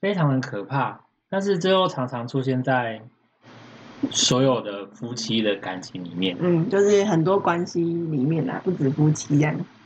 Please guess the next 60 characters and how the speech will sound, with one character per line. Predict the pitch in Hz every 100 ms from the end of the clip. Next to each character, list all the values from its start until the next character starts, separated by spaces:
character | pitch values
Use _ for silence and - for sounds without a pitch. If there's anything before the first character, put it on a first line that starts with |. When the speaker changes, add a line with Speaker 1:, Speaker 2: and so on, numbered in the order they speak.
| -
Speaker 1:
对， | - 101
Speaker 2:
就 |
是 | 165
Speaker 1:
很 | 170
Speaker 2:
双 | 208 190 196
方 | 190 190
的 | 170 156 - _ -
关 | 180 175
系 | 180 - 170
啊， | 156
可 | 156
能 | 156 170
跟 | 220
我 | 220 196
有 | 151
关 | 165 170
系 | 175 170
的 | 151 127
人。 | 76 - 202 - - -
Speaker 1:
嗯。 | 117 107
Speaker 2:
然 | 135 156
后 |
就 | 165 180
是 | 185
会 | 190 180
说 | 170
，“哎， | 185 233
你 | 190
应 | 208
该 | 233
要 | 247 247
怎 | 165
样 | 208 220
啊？” | 202 190 190 185
然 | 180 185
后 | 202
是 | 196
怎 | 185 147
么 | 147
样 | 175 175 156
啊？ | 147 147 156 -
Speaker 1:
嗯。 | 120 110 107 -
Speaker 2:
对。 | 165 151 - - _ _ -
Speaker 1:
那 | 240
你 | 143
觉 | 107 110
得 | 110
夫 | 120 160
妻 | 156 151
沟 | 147 139
通 | 135 139
上 | 143
啊， | 120 104 101 104 127 _ _ _ - - - - - - -
要 | 175
怎 | 147 104
么 | 98
样 | 113 135 117 113
可 | 135
以 | 127
再 | 107 127 113 107